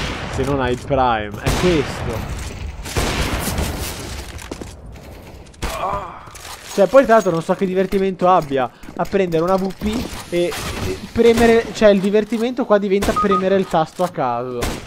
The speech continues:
Perché non è manco abilità, qua devi premere il tasto a caso e, e il, il bo-, l'aim che hai farà da solo, se sei fortunato. Cioè tipo la roulette, qua premi,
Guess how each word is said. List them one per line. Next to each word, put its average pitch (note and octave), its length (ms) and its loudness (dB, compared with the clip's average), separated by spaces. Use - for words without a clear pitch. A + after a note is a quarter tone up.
Perché F3 260 2
non G#3 140 2
è G3+ 60 2
manco A3 260 2
abilità, E3 380 2
qua A#3 100 2
devi F3+ 160 0
premere F#3+ 400 0
il E3+ 140 -2
tasto E3 320 -2
a G#3 60 -2
caso C3 600 -4
e, F3 200 -2
e - 100 -4
il, F#4+ 160 -2
il G3+ 100 -4
bo-, F3+ 260 4
l'aim G3+ 560 2
che G#3 160 0
hai G3+ 640 2
farà F3 500 0
da D#3+ 140 -6
solo, C3+ 520 -2
se - 460 -12
sei D3 160 -4
fortunato. C3 840 -8
Cioè D#3+ 100 -4
tipo F3+ 200 -4
la G3 100 6
roulette, F3+ 340 2
qua B3 120 0
premi, D#3+ 680 -2